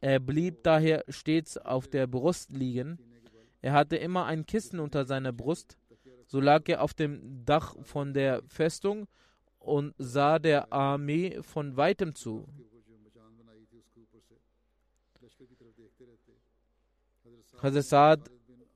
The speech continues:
hatte als ein, als seinen Vertreter Khalid bin Fatah ernannt. Hazrat Saad hatte eine Ansprache an die Muslime gehalten und er ermahnte zum Dschihad. Er erinnerte auch an das Versprechen vom Sieg von Allah.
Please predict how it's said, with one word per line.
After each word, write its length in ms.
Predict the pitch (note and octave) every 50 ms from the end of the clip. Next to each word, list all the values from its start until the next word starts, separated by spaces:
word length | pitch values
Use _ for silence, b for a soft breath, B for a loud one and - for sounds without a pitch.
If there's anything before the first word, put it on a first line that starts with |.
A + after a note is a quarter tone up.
| _ _ _ _ _ _ -
hatte 560 | - C3 C#3 C#3+ C#3+ C#3+ - D#3+ D#3 D#3 - -
als 300 | - C#3+ D3 D3 D3 -
ein, 460 | - - D3 D3 C#3+ C#3 C#3 C#3+ - -
als 220 | - C3 C3+ - -
seinen 260 | D3+ D3 C#3+ C#3 C3+
Vertreter 540 | - - C3+ - - D#3+ E3+ - D#3+ C#3+ B2
Khalid 440 | - - C#3+ C#3+ D3+ D#3+ D#3 C#3+
bin 240 | C#3+ D3+ D3 C3 A#2+
Fatah 360 | - - D3+ D3 - E3 D3
ernannt. 500 | - - C3 C3+ C3 C3+ D#3 E3+ - - - - - -
Hazrat 220 | - C3+ C#3 C#3
Saad 420 | B2+ - C#3+ C3+ C#3+ D#3 D#3+ E3 - -
hatte 340 | - B2 B2 C3+ C#3 - -
eine 220 | B2 C#3 C#3+ C#3+
Ansprache 460 | C3+ D#3 E3 - - D#3 D#3 D3+ -
an 60 | D3+ D3
die 60 | D3
Muslime 360 | C#3+ C#3 - - E3 D#3+ D#3
gehalten 440 | C3+ C3+ B2 B2 B2 - D3+ F#3 - b b b b b b b b -
und 120 | - D3
er 100 | D#3 E3
ermahnte 480 | E3 E3 E3 F3 G#3+ G#3+ A3+ A3 F#3 D3+
zum 280 | - - F3 D#3+ C#3+ - - -
Dschihad. 580 | - C#3 B2 B2+ C#3+ C#3+ D3+ D#3+ C#3+ - - -
Er 200 | - - C#3 C#3+
erinnerte 500 | D3 D3+ D#3+ F3+ F#3 E3+ - F#3 F#3+ -
auch 220 | - E3 F3 E3+ -
an 300 | - D#3+ E3+ F3+ E3+ D#3+
das 180 | D3+ D3 -
Versprechen 720 | - D#3+ D3 - - - - E3+ F#3 G3+ - - D3 A#2+ G#2 B B B B B -
vom 200 | - D3+ C#3+ C#3+
Sieg 320 | B2+ C3 F3 A3 A3 - -
von 200 | - D#3 C#3 -
Allah. 420 | - B2 A#2 A2+ G#2+ G#2+ A2+ A#2